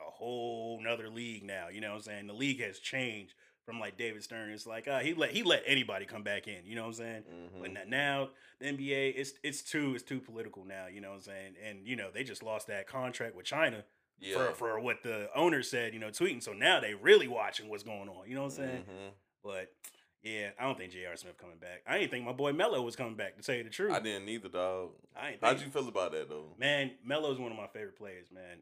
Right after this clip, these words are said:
Speaker 1: I'm not gonna lie. And when I saw him come back, I was happy. But what he said was really true.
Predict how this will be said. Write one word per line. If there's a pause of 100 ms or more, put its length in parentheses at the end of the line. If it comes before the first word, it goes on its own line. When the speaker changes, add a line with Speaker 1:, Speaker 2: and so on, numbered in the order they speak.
Speaker 1:
I'm
not
gonna
lie. (140)
And
when
I
saw
him
come
back,
I
was
happy. (320)
But (200)
what
he
said
was (420)
really
true.